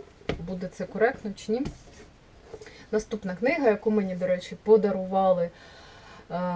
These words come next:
на день народження, і це «Життя без обмежень», Нік Вучич, е, «Шлях до неймовірного щасливого життя». Це мотиваційна книга, біографія, мені здається, частково точно.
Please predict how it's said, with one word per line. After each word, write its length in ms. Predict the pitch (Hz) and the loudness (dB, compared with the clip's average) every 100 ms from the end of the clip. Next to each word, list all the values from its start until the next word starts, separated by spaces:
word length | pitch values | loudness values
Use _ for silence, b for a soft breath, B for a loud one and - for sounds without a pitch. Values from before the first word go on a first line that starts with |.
| 170 170 165 | -2 -4 -2
на 160 | 208 185 | -2 0
день 220 | 196 185 | 0 -2
народження, 960 | 175 175 233 285 240 240 233 220 220 214 - | -2 0 2 0 2 4 4 4 2 0 -4
і 220 | 202 208 | -4 -4
це 280 | - 214 202 | -2 0 0
«Життя 440 | 190 196 - 208 180 | -2 -6 0 0 2
без 160 | 185 180 | -2 -2
обмежень», 760 | 170 214 254 233 214 208 190 | 0 4 4 4 0 0 -2
Нік 180 | 190 180 - 175 | -4 -8 -10 -6
Вучич, 680 | 220 269 254 220 208 - - - 175 | -4 -4 -6 -10 -10 -12 -14 -12 -8
е, 160 | 190 | -8
«Шлях 400 | - - 202 196 | -10 -2 0 0
до 200 | 185 185 | -2 -2
неймовірного 640 | 185 185 185 185 185 185 | -2 -2 -2 -4 -4 -6
щасливого 580 | 180 208 - 196 185 185 | -6 -10 -6 -6 -4 -6
життя». 420 | 180 190 277 302 285 | -6 -4 0 0 -2
Це 280 | - 208 | 0 2
мотиваційна 960 | 202 202 214 240 214 214 - 214 202 185 | 2 0 4 10 10 8 2 2 2 -2
книга, 640 | 196 220 269 285 247 233 220 | 0 2 2 2 2 4 4
біографія, 1120 | 196 170 208 196 190 185 202 262 - 254 247 | 2 -2 2 2 0 2 4 4 4 4 4
мені 240 | 247 233 226 | 4 0 2
здається, 460 | 208 220 220 - | 6 6 6 -2
частково 600 | - 214 - 214 208 196 - | -10 -10 -2 2 2 2 4
точно. 460 | 262 285 - 254 | 4 2 0 -2